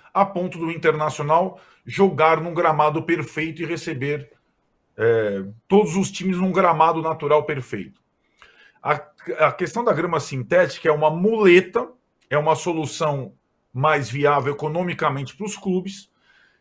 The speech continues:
e que, sim, aí você, entre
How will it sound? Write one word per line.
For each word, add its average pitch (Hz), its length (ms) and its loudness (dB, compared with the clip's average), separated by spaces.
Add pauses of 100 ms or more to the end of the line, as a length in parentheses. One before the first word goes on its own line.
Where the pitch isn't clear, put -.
(180)
e 254 160 -2
que, 269 380 -6
sim, 202 640 2
aí 175 500 4
você, 180 680 2 (100)
entre 151 720 0